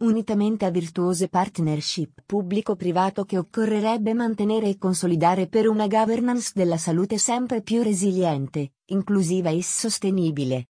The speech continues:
Un impegno che richiede un ecosistema istituzionale,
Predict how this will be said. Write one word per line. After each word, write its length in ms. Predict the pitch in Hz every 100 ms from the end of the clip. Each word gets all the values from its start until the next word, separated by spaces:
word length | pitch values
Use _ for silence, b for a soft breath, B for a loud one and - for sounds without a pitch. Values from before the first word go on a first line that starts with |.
| _ _
Un 180 | 214 233
impegno 520 | 240 226 269 277 277
che 160 | 277 226
richiede 480 | 226 220 202 196
un 160 | 196 190
ecosistema 800 | 208 202 - 180 - 170 170 196
istituzionale, 1000 | 208 - 214 202 - 220 190 143 135 131